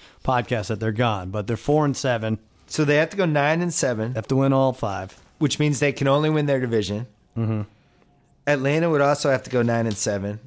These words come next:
Speaker 2: which means Atlanta would have to lose to the Chiefs.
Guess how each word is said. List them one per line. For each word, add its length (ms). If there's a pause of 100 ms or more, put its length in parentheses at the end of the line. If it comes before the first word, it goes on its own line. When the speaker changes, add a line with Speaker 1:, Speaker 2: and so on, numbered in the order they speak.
Speaker 2:
which 200
means 200
Atlanta 320
would 80
have 140
to 80
lose 260
to 80
the 80
Chiefs. 720